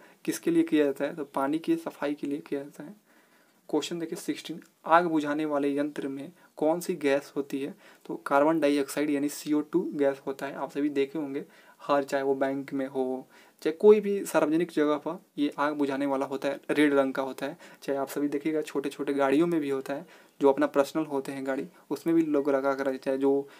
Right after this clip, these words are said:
निजी वाहन हो, चाहे कोई भी वाहन हो, उसमें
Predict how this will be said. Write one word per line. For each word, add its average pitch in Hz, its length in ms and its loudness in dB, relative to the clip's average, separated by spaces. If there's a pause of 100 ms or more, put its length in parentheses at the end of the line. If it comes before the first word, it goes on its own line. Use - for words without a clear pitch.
(360)
निजी 147 280 6
वाहन 151 240 6
हो, 151 220 -2
चाहे 139 320 0
कोई 214 240 10
भी 202 100 2
वाहन 139 320 2
हो, 139 100 -6
उसमें 143 340 -2